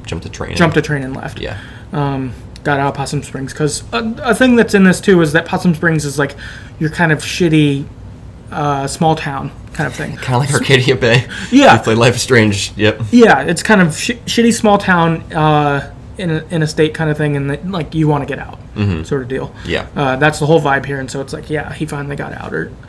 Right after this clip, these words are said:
Speaker 2: or people are kinda like, "May, why are you back?
Speaker 1: Yeah.
Speaker 2: Like, you got out, and now
Speaker 1: Yeah, you
Speaker 2: you're
Speaker 1: went to
Speaker 2: here
Speaker 1: college,
Speaker 2: again."
Speaker 1: yeah.
Speaker 2: And then you, uh, then May's just kinda like, "Oh, yeah."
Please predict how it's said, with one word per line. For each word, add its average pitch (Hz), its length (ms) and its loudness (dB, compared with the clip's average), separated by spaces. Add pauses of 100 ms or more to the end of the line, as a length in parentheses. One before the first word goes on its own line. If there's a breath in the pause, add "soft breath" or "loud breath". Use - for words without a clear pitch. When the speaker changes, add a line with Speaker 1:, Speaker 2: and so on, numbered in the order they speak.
(220 loud breath)
Speaker 2:
or 220 140 8
people 220 260 6
are 190 100 4
kinda 170 220 0
like, 139 180 -2
"May, 185 280 6
why 143 160 0
are 180 60 4
you 190 140 2
back? - 380 0 (140 loud breath)
Speaker 1:
Yeah. 95 180 0
Speaker 2:
Like, 143 140 -2
you 160 200 -2
got 208 200 4
out, 175 260 2
and 147 100 0
now 143 100 0
Speaker 1:
Yeah, - 40 2
you 151 40 4
Speaker 2:
you're 151 100 6
Speaker 1:
went 160 100 4
to 190 60 6
Speaker 2:
here 165 80 6
Speaker 1:
college, 92 320 4
Speaker 2:
again." 92 240 0
Speaker 1:
yeah. - 80 -16 (120)
Speaker 2:
And 165 120 2
then 165 120 6
you, 175 140 8
uh, 170 220 4
then 160 640 2
May's 147 380 0
just - 180 -12
kinda 139 160 -8
like, 123 120 -8
"Oh, 143 200 0
yeah." 139 260 -10